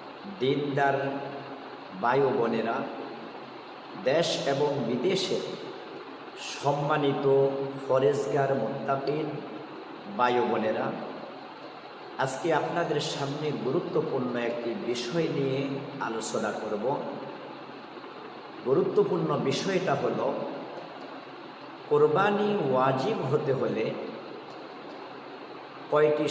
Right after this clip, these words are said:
শর্ত রয়েছে, কয়টি শর্ত আপনার ভিতরে থাকলে আপনার উ-,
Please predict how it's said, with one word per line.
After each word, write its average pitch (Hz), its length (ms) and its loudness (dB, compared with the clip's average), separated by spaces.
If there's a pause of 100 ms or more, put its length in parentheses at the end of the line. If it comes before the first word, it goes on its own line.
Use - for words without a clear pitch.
(100)
শর্ত 151 340 -2 (160)
রয়েছে, 127 420 2 (1500)
কয়টি 175 380 4 (120)
শর্ত 156 360 -2 (200)
আপনার 160 360 0
ভিতরে 135 320 0 (140)
থাকলে 160 380 -2 (1120)
আপনার 135 420 2
উ-, 123 280 0